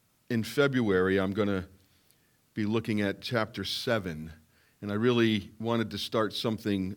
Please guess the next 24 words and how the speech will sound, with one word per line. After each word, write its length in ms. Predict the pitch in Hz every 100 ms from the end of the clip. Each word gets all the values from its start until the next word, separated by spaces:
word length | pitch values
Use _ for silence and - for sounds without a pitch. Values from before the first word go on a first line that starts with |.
| 110
new 280 | 110 113
back 360 | 101 107 101 98
then, 260 | 110 107 104
and 160 | 92
I'll 100 | 95
be 120 | 98
speaking 460 | 95 - 117 104 95
for 360 | - 101 92 - - _ _ -
a 60 | 101
few 280 | - 143 131
weeks 340 | 113 104 -
then. 460 | 110 110 92 90 82 _ _ _ _
And 160 | 107 92
so, 480 | - 107 101 92 95
uh, 240 | 92 87 82 78 _ _ _ _ _ _ _ _ _
I 80 | -
didn't 240 | 101 120 110
wanna 160 | 104
have 160 | 104 101
to 80 | 98
go 140 | 101
back 300 | 101 104 101
and, 220 | 92 85 82 _ _ _ _ _ _ 101
um, 440 | 85 82 80 82